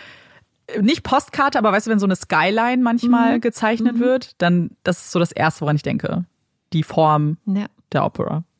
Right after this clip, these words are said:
Speaker 2: Ich war ja schon in Sydney, aber ich denke auch zuerst ans Opera
Speaker 1: Okay.
Speaker 2: House. Also sofort, sofort habe ich einfach diese, ähm,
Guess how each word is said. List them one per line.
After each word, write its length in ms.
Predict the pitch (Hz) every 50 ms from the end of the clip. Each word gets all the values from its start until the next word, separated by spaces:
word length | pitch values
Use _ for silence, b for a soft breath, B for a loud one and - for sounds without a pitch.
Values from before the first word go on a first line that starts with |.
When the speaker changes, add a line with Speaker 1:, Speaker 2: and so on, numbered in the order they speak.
| _ _ _ _ _ _ _ _ _ _ _ _ _ b b b b b b b b b b b
Speaker 2:
Ich 120 | 208 -
war 60 | 214
ja 120 | 311 349 277
schon 140 | - 202 170
in 80 | 190
Sydney, 280 | - 214 202 - 226 220
aber 120 | 185 202
ich 80 | 202 -
denke 180 | 202 202 -
auch 160 | 165 180 - -
zuerst 500 | - - - - - 165 165 175 - -
ans 140 | 185 180
Opera 260 | - - - - - 240
Speaker 1:
Okay. 200 | 170 - 180 165
Speaker 2:
House. 200 | 247 226 180 -
Also 180 | 175 170 196
sofort, 520 | 185 202 190 - - 214 208 214 220 226 - B B B B B B
sofort 400 | - 233 226 233 247 247 240 240
habe 160 | 254 233 226
ich 100 | 233 -
einfach 240 | 190 202 214 233 214
diese, 300 | - 226 208 196 214 214
ähm, 580 | 208 202 147 190 196 196 196 196 196 190 190